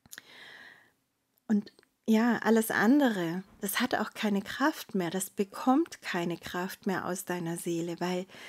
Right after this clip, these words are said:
die Ausrichtung, die bist du. Du mit deiner Seelenkraft, mit deinem Potenzial, mit deinem inneren, erlösten und wieder kraftvoll fließenden Feuer.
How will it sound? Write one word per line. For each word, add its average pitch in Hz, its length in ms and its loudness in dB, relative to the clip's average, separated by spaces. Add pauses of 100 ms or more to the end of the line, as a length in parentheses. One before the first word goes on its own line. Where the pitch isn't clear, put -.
(240)
die 220 120 6
Ausrichtung, 208 760 0
die 202 120 -2
bist - 380 -4
du. 247 320 -4 (600)
Du 262 280 4
mit 254 280 4
deiner 214 340 4
Seelenkraft, 214 800 0
mit 185 180 -2
deinem 214 400 4
Potenzial, 202 720 -4
mit 180 240 -4
deinem 226 560 2 (440)
inneren, 254 640 6 (100)
erlösten 190 840 0
und 196 300 -2
wieder 196 240 -4
kraftvoll - 1000 -4
fließenden 196 960 -4 (280)
Feuer. 196 600 -2